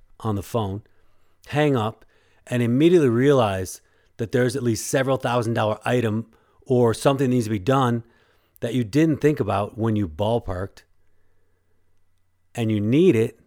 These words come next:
And now when you talk to them again, you're gonna have to backpedal. And there's nothing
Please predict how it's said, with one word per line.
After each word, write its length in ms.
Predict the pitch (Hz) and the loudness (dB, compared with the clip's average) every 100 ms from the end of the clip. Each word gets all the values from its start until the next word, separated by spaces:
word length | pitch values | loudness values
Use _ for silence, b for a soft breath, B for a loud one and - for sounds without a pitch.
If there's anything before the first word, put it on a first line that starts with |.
| _ _ _ | _ _ _
And 160 | 113 110 | -4 0
now 240 | 123 139 | 0 2
when 120 | 151 | 0
you 80 | 120 | 0
talk 320 | - 123 143 | -2 -4 -4
to 100 | - | -4
them 140 | 113 98 | -4 -4
again, 340 | 90 95 98 | -6 -6 -6
you're 100 | 98 | -6
gonna 200 | 98 95 | -6 -6
have 320 | 71 95 95 | -8 -10 -10
to 140 | - 95 _ | -10 -12 _
backpedal. 840 | - 98 98 - - 87 80 - _ _ _ _ _ _ _ _ _ _ _ _ _ _ | -8 -8 -8 -8 -8 -8 -12 -16 _ _ _ _ _ _ _ _ _ _ _ _ _ _
And 180 | 113 95 | -10 -8
there's 160 | 92 92 | -8 -4
nothing 640 | 107 123 123 - 101 | -2 0 0 -2 -6